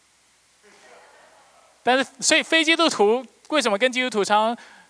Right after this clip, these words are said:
在聊真理，或者在探讨真理，在，在辩驳的时候，在讨论的时候，会到最后心情很不好？因为基督徒的态度往往是很不成熟的。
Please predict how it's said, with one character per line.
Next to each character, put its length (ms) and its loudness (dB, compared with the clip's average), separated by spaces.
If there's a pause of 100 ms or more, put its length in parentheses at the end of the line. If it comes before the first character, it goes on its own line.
(180)
在 160 2
聊 280 2
真 240 2
理， 120 -6
或 120 -2
者 80 0
在 80 0
探 260 0
讨 160 -2
真 220 -4
理， 140 -8
在， 260 -2 (240)
在 140 0
辩 420 -2
驳 240 0
的 80 0
时 140 -2
候， 240 0 (100)
在 140 -2
讨 240 -2
论 180 0
的 80 -4
时 140 -2
候， 220 0 (260)
会 100 -4
到 140 2
最 120 -4
后 180 -2
心 200 -8
情 160 -12
很 100 -18
不 100 -10
好？ 200 -8 (380)
因 100 -8
为 80 -2
基 140 -8
督 100 -8
徒 160 -8
的 60 -4
态 240 -4
度 240 -10
往 200 -4
往 180 -10
是 140 -10
很 100 -16
不 80 -18
成 220 -12
熟 220 -12
的。 100 -20